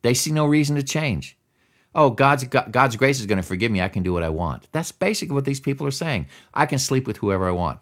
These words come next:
That's what these people are saying. "I can eat and drink and do whatever I want because God will forgive me." That's what these people are saying. The people of God would say,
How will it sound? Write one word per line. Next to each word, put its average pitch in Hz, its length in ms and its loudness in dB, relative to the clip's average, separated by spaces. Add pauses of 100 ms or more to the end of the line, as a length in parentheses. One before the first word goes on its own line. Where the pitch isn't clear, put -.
(220)
That's 117 220 -6
what 135 120 -4
these 135 140 -2
people 135 260 -2
are 135 40 -2
saying. 113 300 -4
"I 101 120 2
can - 200 -6
eat 131 240 -2
and 113 100 -4
drink 107 280 -2
and 95 100 -2
do 101 80 0
whatever 87 340 0
I 80 80 0
want 147 360 0 (180)
because - 260 -2
God 98 280 4
will 95 80 -4
forgive 139 340 0
me." 170 260 -4 (260)
That's 151 260 -6
what 143 100 -6
these 143 160 -2
people 139 300 -4
are 139 60 0
saying. 127 480 -6 (440)
The 95 80 -8
people 151 320 -2
of 123 140 0
God 156 240 2
would 123 140 0
say, 107 440 -2